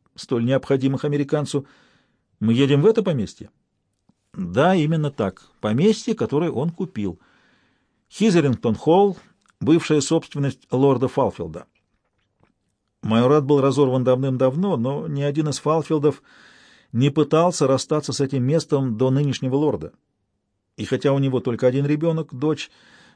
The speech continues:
не думаю, что он поступил бы подобным образом,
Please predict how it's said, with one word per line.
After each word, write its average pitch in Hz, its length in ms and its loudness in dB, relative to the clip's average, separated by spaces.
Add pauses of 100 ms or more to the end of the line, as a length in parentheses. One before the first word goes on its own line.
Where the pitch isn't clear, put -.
(100)
не 151 400 -6
думаю, 117 380 0
что - 180 -4
он 101 80 -2
поступил 127 520 -4
бы 90 120 -6
подобным 110 460 -2
образом, 151 500 -2